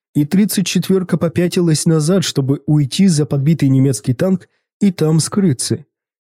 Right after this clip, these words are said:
Если Лагунов не подбил немца, тот с расстояния в полсотни метров прошьёт их снарядом насквозь.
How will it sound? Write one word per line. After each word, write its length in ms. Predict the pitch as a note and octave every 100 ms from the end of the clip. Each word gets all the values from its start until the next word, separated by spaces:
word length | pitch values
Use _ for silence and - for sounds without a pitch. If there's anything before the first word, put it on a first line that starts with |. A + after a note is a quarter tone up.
| -
Если 320 | A3+ - A3+
Лагунов 720 | A3 G#3+ G#3+ A3+ G#3 B2+ -
не 140 | C#3+
подбил 500 | D3 E3 C#3+ E3 B2
немца, 560 | A#2+ C#3 G3+ A3 - A2
тот 280 | - F#3+ G3+
с 80 | D3+
расстояния 500 | C#3+ E3 F3 D#3 C#3+
в 100 | -
полсотни 600 | F3+ C#3 - D#3 D3 C3
метров 480 | D#3+ A3+ D3 A2+ -
прошьёт 560 | C3+ A#2+ - F3+ G3
их 260 | - E3+ -
снарядом 640 | - E3+ D3+ C#3+ D3+ D3+
насквозь. 640 | D#3 - G3 F#3+ A2 -